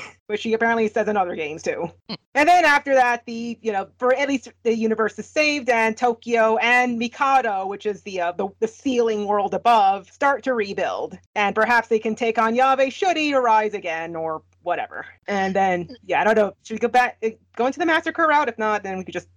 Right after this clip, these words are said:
Speaker 1: go on, <laughs> I guess.
Speaker 2: Uh, oh, I, one thing of note, I don't know which end, I mean, I know you said which endings you got, but for me, um, it let me,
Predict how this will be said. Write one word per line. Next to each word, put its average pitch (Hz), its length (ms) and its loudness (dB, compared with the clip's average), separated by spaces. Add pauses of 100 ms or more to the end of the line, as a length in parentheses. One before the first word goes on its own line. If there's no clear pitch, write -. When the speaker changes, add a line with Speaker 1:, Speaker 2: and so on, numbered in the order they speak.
Speaker 1:
go 165 160 -2
on, 180 140 0
<laughs> - 0 -
I 143 60 0
guess. - 360 0 (240)
Speaker 2:
Uh, 247 100 -2 (120)
oh, 254 220 2
I, 247 240 -8 (400)
one 247 240 -2
thing 233 180 -2
of - 160 -10
note, 196 280 0
I 220 120 0
don't 202 180 -4
know 202 140 -4
which 190 300 -6
end, 190 260 -6 (480)
I 233 80 0
mean, 202 200 -4
I 190 80 -2
know 196 100 -2
you 190 140 -2
said 170 280 -4
which 175 160 -6
endings 165 380 -6
you 156 140 -8
got, 151 340 -4
but 196 240 0
for 208 140 -4
me, 185 520 0 (240)
um, 147 340 -4
it 208 200 -2
let 190 280 -4
me, 185 200 -4